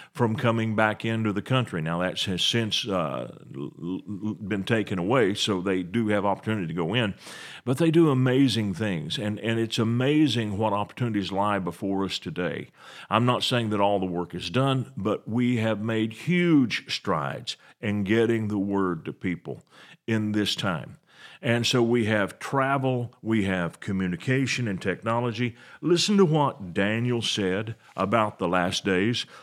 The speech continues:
Daniel chapter twelve and verse four. This is what, uh, the angel told him as he finished off the prophecy. "But you, Daniel,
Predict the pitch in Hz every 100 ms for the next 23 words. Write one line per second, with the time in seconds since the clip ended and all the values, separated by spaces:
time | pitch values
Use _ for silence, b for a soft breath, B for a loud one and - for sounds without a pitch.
0 | B - 95 120 123 120 - 120 107 98
1 | - 110 107 110 101 82 85 - - 110
2 | 127 127 B B B B 98 104 110 95
3 | 104 98 98 104 - 101 92 82 87 87
4 | 92 120 104 113 - 113 107 95 113 120
5 | 95 90 90 80 117 110 107 117 107 92
6 | 82 110 107 104 127 107 85 95 107 120
7 | 107 113 117 151